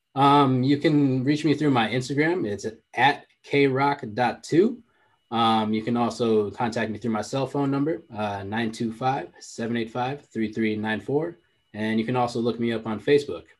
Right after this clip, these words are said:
That's Chris Rhodes, K R I S, last name Rhodes, R H O D E S.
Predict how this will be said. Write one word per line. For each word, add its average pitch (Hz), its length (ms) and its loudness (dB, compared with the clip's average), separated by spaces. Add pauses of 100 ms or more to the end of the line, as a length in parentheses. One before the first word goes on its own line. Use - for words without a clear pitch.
(120)
That's - 280 -16
Chris - 460 -4
Rhodes, 151 440 -2 (420)
K 110 180 -4
R 107 240 -4
I 110 220 -4
S, 147 380 -8 (140)
last 107 300 -10
name 107 180 -8
Rhodes, 143 440 -4 (320)
R 110 180 -2
H 110 220 -2
O 147 240 -4 (100)
D 101 300 -12
E 82 40 -14
S. - 380 -20